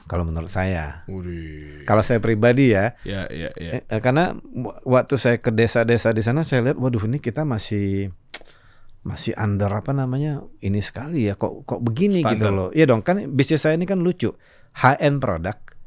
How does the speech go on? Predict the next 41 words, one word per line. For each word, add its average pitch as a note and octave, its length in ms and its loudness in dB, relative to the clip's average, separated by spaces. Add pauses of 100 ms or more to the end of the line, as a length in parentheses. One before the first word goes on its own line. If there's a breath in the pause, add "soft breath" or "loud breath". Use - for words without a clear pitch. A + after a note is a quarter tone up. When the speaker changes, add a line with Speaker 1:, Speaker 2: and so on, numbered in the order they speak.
(160)
Speaker 1:
yang A#2+ 200 6
dinikmati A#2 560 -2
oleh G#2+ 240 2
para, G2 720 2 (320 soft breath)
para F#2+ 340 4
penikmat G2 540 0
lifestyle. F2+ 640 -2
Speaker 2:
Mm-mm. G2+ 400 -10 (160)
Speaker 1:
Tapi G#2 240 2
waktu A#2 320 2
proses G#2+ 480 0
dari G#2 640 2 (260)
ujungnya A#2 640 4
kan E3 160 0
saya E3 160 2
juga A#2 320 2 (420)
mengawal A#2 600 4
gitu. F2 240 -4
Makanya A2 320 -4
saya D3 160 -2
juga A2+ 240 0
bukan G#2 240 0
so - 160 -6
idealis, A#2 400 -2
saya A2 100 0
pikir, A#2+ 240 -2
"Wah, A2+ 220 -4 (520 soft breath)
ini - 240 0
kalau G#2+ 200 2
misalnya G2+ 360 0
gue F#2+ 160 0
bisa F#2 240 0
membuat F#2+ 380 0
produk F#2 280 0
gue F#2 240 -2
nih F2+ 120 0
laku, B2+ 400 -2
ke - 120 -6
ekspor - 600 -4
dan F2+ 220 -4
laku, C#3+ 320 -4